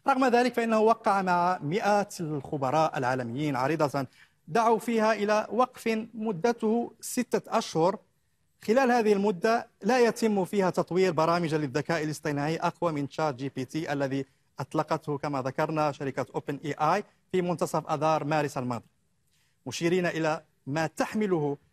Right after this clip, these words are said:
آه، هذه البرامج من مخاطر كبيرة على البشرية. طالب البخ-، الخبراء في العريضة المنشورة بواسطة معهد Future of Life بوقف عمليات تطوير برامج الذكاء،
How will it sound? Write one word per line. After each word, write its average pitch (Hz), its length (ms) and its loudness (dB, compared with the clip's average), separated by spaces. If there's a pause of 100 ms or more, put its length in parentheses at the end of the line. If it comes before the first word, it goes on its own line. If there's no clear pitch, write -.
(240)
آه، 143 220 -2
هذه 190 480 0
البرامج 135 600 -2
من 131 300 -8
مخاطر 151 600 -2
كبيرة 139 360 -4
على 127 160 -2
البشرية. 117 600 -8 (880)
طالب 247 220 4
البخ-، 214 320 2
الخبراء 160 560 2
في 160 380 -2
العريضة 139 400 2
المنشورة 139 640 -4
بواسطة 127 540 -6 (100)
معهد 135 400 -4 (500)
Future 160 440 0 (260)
of 170 320 2 (480)
Life 170 680 -2 (380)
بوقف 190 380 2
عمليات 180 460 0
تطوير 170 420 -4
برامج 147 400 -2
الذكاء، 135 600 -2